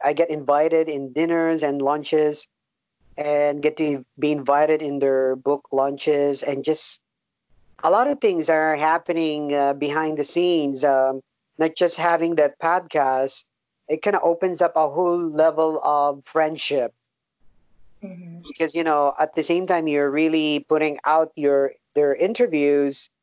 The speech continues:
Speaker 1: and at the same time, it helps you, me, it helps me personally, my life, um, how to really better myself and how to grow. And it's just really inspiring. And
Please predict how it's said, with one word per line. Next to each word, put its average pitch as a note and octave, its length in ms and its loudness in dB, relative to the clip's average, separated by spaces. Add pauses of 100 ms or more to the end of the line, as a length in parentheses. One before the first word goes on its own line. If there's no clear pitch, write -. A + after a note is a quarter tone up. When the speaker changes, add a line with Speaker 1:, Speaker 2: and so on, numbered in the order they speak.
(400)
Speaker 1:
and D#3 560 2
at D3+ 160 -2
the D#3+ 80 0
same G3 320 2
time, D#3+ 320 0
it D#3+ 120 -2
helps F3 520 -2
you, E3 340 2
me, D#3 260 0
it C#3+ 100 -2
helps - 360 -2
me D3+ 180 -2
personally, C#3 920 -2 (760)
my D3+ 160 2
life, D3 340 0 (100)
um, C3+ 500 -2 (400)
how E3 240 0 (100)
to D3+ 520 -2
really D3+ 800 -2 (480)
better F3 360 2
myself D3+ 720 0
and D3 140 -4
how D3+ 180 -2 (100)
to D#3 80 -12
grow. C#3+ 760 2 (800)
And F#3 220 0
it's - 160 -2
just A3+ 200 -2
really G#3 300 2
inspiring. E3+ 960 -2
And D#3 760 -6